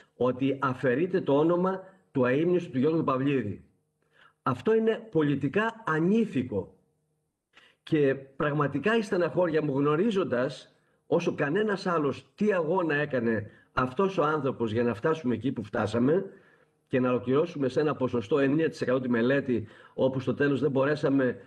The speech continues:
τα ηλεκτρικά με είκοσι τέσσερις χιλιάδες κομμένα από την Επίτροπο. Είχαμε τότε αυτή την κατάρα. Τι να κάνουμε, να το ολοκληρώσουμε ως μελέτη και με διάφορα άλλα προβλήματα. Ε, μη γελάτε, κύριε Βουρδόλη, είστε πολύ μικρός και νέος για να γελάτε απέναντι μου.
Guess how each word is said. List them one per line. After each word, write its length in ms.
τα 100
ηλεκτρικά 520
με 140
είκοσι 280
τέσσερις 340
χιλιάδες 400
κομμένα 460
από 160
την 140
Επίτροπο. 640
Είχαμε 380
τότε 240
αυτή 180
την 120
κατάρα. 360
Τι 80
να 120
κάνουμε, 480
να 160
το 120
ολοκληρώσουμε 540
ως 100
μελέτη 420
και 140
με 120
διάφορα 440
άλλα 240
προβλήματα. 680
Ε, 160
μη 100
γελάτε, 320
κύριε 200
Βουρδόλη, 380
είστε 160
πολύ 260
μικρός 420
και 120
νέος 240
για 100
να 80
γελάτε 340
απέναντι 380
μου. 200